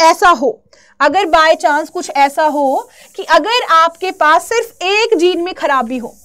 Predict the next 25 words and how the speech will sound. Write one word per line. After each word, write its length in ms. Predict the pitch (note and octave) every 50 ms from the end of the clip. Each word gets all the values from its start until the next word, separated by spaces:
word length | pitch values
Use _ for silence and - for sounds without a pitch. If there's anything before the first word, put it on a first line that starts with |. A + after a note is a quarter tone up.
| _ _
कितने 280 | - D#4+ D#4+ D#4 F4+ F4+
में 80 | F#4+ G4
खराबी 340 | F4+ F#4 E4+ D#4+ D4+ D#4 F#4+
हो? 100 | G#4 G#4+
सिर्फ 320 | - A#4 A#4+ - - -
एक 220 | E4+ F4+ F#4+ - D#4+
जीन 220 | C#4+ F4+ F4+ E4+
में 100 | E4+ F4+
खराबी 380 | D#4+ E4+ D#4 D#4 C#4+ C4 B3+ D#4
हो, 120 | E4 G4
फिर 180 | G4+ - G#4 D#4+
भी 100 | E4+ F#4
दिक्कत 300 | E4 F#4 - F4 F4+ -
हो 100 | E4+ D4
जाए, 200 | C4 D4+ - D4 - - _ _ - - - - -
यानी 300 | - C#4 E4 E4+ E4+ A4 A#4
कि 200 | - B4+ A#4+ G4
ये 200 | D#4 E4+ F#4+ A4 A4
वाला 300 | G#4+ G#4 G4 G4 G4 G4
जीन 280 | F4 F4 F#4+ G4+ F#4 D#4+
नॉर्मल 440 | C#4+ C#4+ C#4 C4+ B3+ B3+ B3+ B3 A#3
है, 160 | G#3 A#3 - - _ _ - B3+
ये 300 | B3 A#3+ D4+ F4 F#4+ G4
वाला 340 | E4+ F#4 E4 D4 C#4+ C#4+ D4+
जीन 440 | C#4+ A#3+ C4+ C#4+ C4+ B3+ C4+ F#4+ C5+